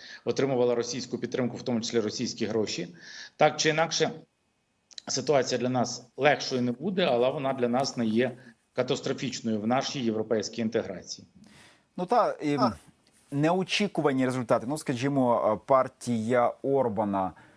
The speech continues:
Speaker 2: Ну та, вони досить багато взяли, але я так читав, що це найменше за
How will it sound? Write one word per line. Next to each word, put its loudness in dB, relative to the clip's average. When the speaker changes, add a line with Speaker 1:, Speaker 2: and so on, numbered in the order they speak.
Speaker 2:
Ну -4
та, 4
вони 0
досить -4
багато 0
взяли, 2
але 0
я 2
так -4
читав, -2
що -12
це -2
найменше -2
за 2